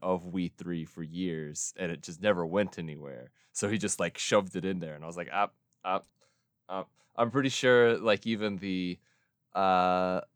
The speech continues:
a certain, a certain three wor-, four words repeated, uh, phrase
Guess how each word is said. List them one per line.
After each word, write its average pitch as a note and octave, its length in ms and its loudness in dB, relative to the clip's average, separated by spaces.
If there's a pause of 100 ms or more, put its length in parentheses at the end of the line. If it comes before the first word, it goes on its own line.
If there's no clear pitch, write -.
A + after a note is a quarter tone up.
a A#2 120 4
certain, B2+ 680 2
a G#2+ 100 0
certain G#2+ 580 0 (1400)
three C3+ 360 4
wor-, A2 960 6
four E3 320 8
words C#3 400 4
repeated, G2+ 680 -2 (320)
uh, F2 640 4 (180)
phrase F2 680 2